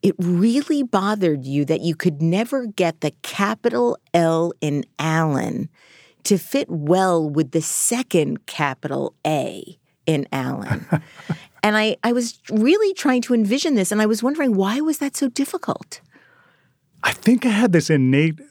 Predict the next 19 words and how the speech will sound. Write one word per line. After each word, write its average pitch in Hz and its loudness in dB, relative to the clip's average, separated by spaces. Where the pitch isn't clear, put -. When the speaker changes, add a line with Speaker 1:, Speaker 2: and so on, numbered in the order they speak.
Speaker 2:
understanding 135 2
of 110 -4
letter 117 2
spacing 165 2
Speaker 1:
<laughs> 156 2
Speaker 2:
at - 4
the 254 4
Speaker 1:
Kerning? 277 0
Speaker 2:
time, 160 2
<laughs> - -
kerning. 170 4
Um, 135 4
and 139 4
I 143 4
was 143 2
also 165 4
a 120 2
fairly 143 2
obsessive 143 0